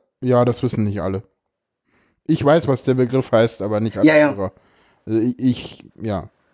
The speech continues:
Speaker 1: Also ich
Speaker 2: Aber
Speaker 1: weiß, was das
Speaker 2: Behinderten-,
Speaker 1: ist, aber
Speaker 2: soll ich Behindertenfeindlichkeit auch erklären? Das war
Speaker 1: ich
Speaker 2: meine
Speaker 1: glaube,
Speaker 2: Frage.
Speaker 1: das lei-, ach so, nee, das, das, äh,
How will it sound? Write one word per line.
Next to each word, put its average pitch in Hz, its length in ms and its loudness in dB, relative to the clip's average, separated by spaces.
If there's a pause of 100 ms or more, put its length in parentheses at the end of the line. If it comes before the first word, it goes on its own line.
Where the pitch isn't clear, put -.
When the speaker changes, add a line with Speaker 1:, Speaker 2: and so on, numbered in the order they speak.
(120)
Speaker 1:
Also 117 160 -4
ich 156 100 0
Speaker 2:
Aber 143 120 4
Speaker 1:
weiß, 160 200 4
was 170 100 4
das 175 100 2
Speaker 2:
Behinderten-, 151 240 0
Speaker 1:
ist, - 140 -6
aber 110 440 -2 (720)
Speaker 2:
soll 143 160 4
ich - 100 -8
Behindertenfeindlichkeit 147 960 -4
auch - 160 -10
erklären? 160 300 -12
Das 143 180 -2
war 135 80 -2
Speaker 1:
ich - 20 -4
Speaker 2:
meine 127 40 -6
Speaker 1:
glaube, 139 260 4
Speaker 2:
Frage. 135 100 2
Speaker 1:
das - 240 -4
lei-, 120 260 4
ach 123 120 0
so, 117 260 0
nee, 113 200 2
das, 113 380 0
das, - 280 -2
äh, 98 500 0